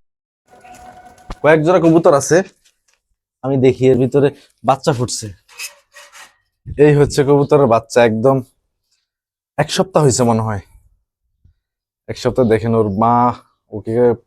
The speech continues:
প্রচুর পরিমাণে খাওয়ায় সারাদিনই, পেট ভরা একদম। হ্যাঁ, বাংলা কবুতরের বাচ্চা, দেখতে খুবই কিউট লাগতেছে। রেখে দিই। আর নিচে আরেক জোড়া আছে,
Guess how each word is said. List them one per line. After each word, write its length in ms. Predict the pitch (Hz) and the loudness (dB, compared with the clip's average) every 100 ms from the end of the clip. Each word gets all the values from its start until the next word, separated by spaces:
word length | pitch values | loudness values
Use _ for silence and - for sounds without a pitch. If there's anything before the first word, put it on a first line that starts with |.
| _ | _
প্রচুর 280 | 120 113 123 | -8 -4 -2
পরিমাণে 320 | 127 123 120 | -2 -2 -6
খাওয়ায় 260 | 110 98 101 | -6 -8 -6
সারাদিনই, 480 | 110 101 101 113 139 _ _ _ - | -6 -6 -6 -10 -14 _ _ _ -10
পেট 140 | 104 | -8
ভরা 340 | 87 101 113 147 _ _ _ _ | -8 -10 -10 -14 _ _ _ _
একদম। 580 | 117 143 143 139 143 151 143 - _ _ _ _ _ _ _ _ | 0 2 2 0 2 2 -2 -12 _ _ _ _ _ _ _ _
হ্যাঁ, 280 | 123 117 120 | 0 2 2
বাংলা 320 | 107 123 131 | 2 0 0
কবুতরের 480 | 131 135 127 135 127 | 0 0 2 2 2
বাচ্চা, 420 | 120 123 - 143 190 _ _ _ _ _ _ _ 110 | 0 -2 -2 -6 -6 _ _ _ _ _ _ _ -6
দেখতে 300 | 113 - 123 | -6 -6 -10
খুবই 320 | - 113 120 | -4 0 0
কিউট 280 | 123 131 131 | 0 -2 -2
লাগতেছে। 460 | 127 - - - - _ _ _ _ _ _ _ _ _ _ _ _ _ _ _ _ _ _ _ _ _ _ - | -4 -6 -10 -12 -20 _ _ _ _ _ _ _ _ _ _ _ _ _ _ _ _ _ _ _ _ _ _ -10
রেখে 260 | 135 120 127 | -8 -6 -6
দিই। 200 | 120 120 - _ _ _ _ _ _ _ _ _ _ _ _ _ _ _ _ _ _ - | -6 -8 -12 _ _ _ _ _ _ _ _ _ _ _ _ _ _ _ _ _ _ -8
আর 360 | 110 120 127 131 - _ - 143 156 | -2 2 2 2 -4 _ -10 0 4
নিচে 380 | 151 175 170 208 | 4 4 4 4
আরেক 240 | 190 180 | 4 4
জোড়া 240 | 196 175 | 4 4
আছে, 300 | 135 - 175 | 2 2 0